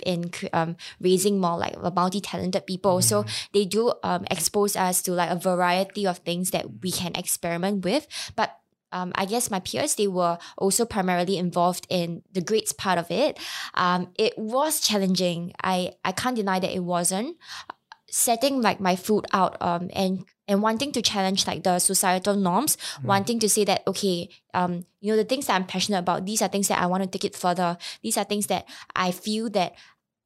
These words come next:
Speaker 1: it's what really drives me.
Speaker 2: Mm.
Speaker 1: Like, when I open, like, uh, uh, I, when I open, like, books to study, I'm just like, I read it and I'm like, <sighs>
Speaker 2: Mm, yeah, yeah.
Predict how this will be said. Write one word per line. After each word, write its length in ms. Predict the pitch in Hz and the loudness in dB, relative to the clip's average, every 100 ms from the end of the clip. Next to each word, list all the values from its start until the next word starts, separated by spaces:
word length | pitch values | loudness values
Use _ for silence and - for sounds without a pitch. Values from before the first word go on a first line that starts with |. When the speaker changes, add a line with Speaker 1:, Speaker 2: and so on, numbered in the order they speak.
| _ - | _ -6
Speaker 1:
it's 160 | 208 226 | -2 0
what 240 | 233 180 | 0 2
really 200 | 196 202 | 0 0
drives 400 | 190 190 208 - | 0 0 0 0
me. 240 | 190 220 135 | -2 -4 -4
Speaker 2:
Mm. 180 | 120 190 | -4 -2
Speaker 1:
Like, 160 | 170 | 0
when 160 | 190 202 | 0 2
I 100 | 196 | 2
open, 320 | 208 - 240 240 | 0 0 -2 2
like, 240 | 202 202 - | 0 0 -2
uh, 200 | 175 170 | -2 0
uh, 140 | 180 - - _ | -2 -2 -8 _
I, 200 | - 190 - | 0 0 2
when 140 | 208 | 0
I 80 | 202 | 2
open, 300 | 196 247 233 | 2 2 2
like, 260 | 175 160 160 | 0 -4 -2
books 300 | 196 185 196 | 0 0 0
to 80 | |
study, 320 | - 185 180 185 | 0 0 2 0
I'm 100 | 180 | 0
just 180 | 202 | -2
like, 200 | 185 165 - _ _ _ | -2 -4 -6 _ _ _
I 120 | 185 | -2
read 240 | 190 196 226 | 0 2 2
it 80 | |
and 120 | 147 185 | 2 2
I'm 140 | 175 | 0
like, 200 | 170 190 | 0 -2
<sighs> 60 | 190 - - _ _ _ - | -4 -8 -14 _ _ _ -12
Speaker 2:
Mm, 500 | 135 123 120 117 123 | -6 -4 -2 -2 -2
yeah, 140 | 123 120 | -2 -2
yeah. 260 | 117 110 | -4 -8